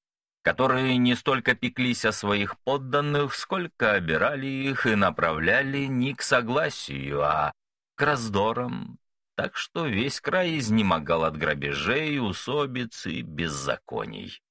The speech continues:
Завоевав Романию, герцог решил отдать её в надёжные руки, дабы умиротворить и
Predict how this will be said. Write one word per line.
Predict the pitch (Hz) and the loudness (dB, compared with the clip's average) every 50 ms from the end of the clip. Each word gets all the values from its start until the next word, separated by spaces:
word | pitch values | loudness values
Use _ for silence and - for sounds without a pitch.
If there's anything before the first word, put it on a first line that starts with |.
| _ _ _ _ _ _ _ _ _ _ _ _ _ _ _ _ _ _ _ _ - | _ _ _ _ _ _ _ _ _ _ _ _ _ _ _ _ _ _ _ _ -4
Завоевав | 85 92 104 101 104 104 107 104 120 120 113 95 | 0 2 4 4 4 4 4 4 4 4 4 2
Романию, | 90 87 85 87 87 90 90 82 76 73 69 65 65 67 | 2 2 2 2 2 0 0 0 -2 -4 -4 -6 -8 -8
герцог | 71 73 101 131 - - - 156 120 143 | -4 0 0 0 -2 -2 -6 -6 -4 -2
решил | 127 123 120 - - 143 139 123 117 | -2 -2 -2 -2 -2 -2 0 2 2
отдать | 107 98 90 95 104 104 110 - | 0 0 0 0 0 0 0 -2
её | 98 92 95 98 92 92 98 95 92 | -2 -2 -2 0 0 0 0 0 0
в | 87 90 | 2 2
надёжные | 90 90 85 90 90 87 82 - 87 85 85 | 0 0 2 2 0 0 0 0 -2 0 0
руки, | 85 95 101 98 - - 69 62 | 0 0 -2 -2 -4 -6 -6 -6
дабы | - 60 58 60 - 67 69 71 71 69 71 | -4 -4 -6 -4 -4 -4 -4 -4 -2 -2 -2
умиротворить | 73 80 85 87 90 87 85 87 85 - 82 85 87 87 92 107 120 117 104 - - | -2 -2 0 0 2 2 2 0 0 0 0 0 0 2 2 0 0 -2 -2 -4 -6
и | 76 76 73 | -6 -6 -8